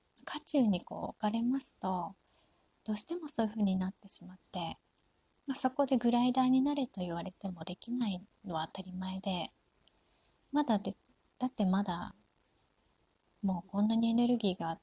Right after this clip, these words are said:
て、これもあれも調べたい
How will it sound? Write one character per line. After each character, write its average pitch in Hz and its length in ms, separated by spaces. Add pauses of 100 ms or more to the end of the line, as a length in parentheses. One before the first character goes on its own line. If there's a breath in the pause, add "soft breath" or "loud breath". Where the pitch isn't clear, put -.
(100)
て、 - 220 (600)
こ - 160
れ 220 100
も 226 160
あ 214 60
れ 202 100
も 196 240 (840)
調 - 220 (120)
べ 220 120
た - 220
い - 120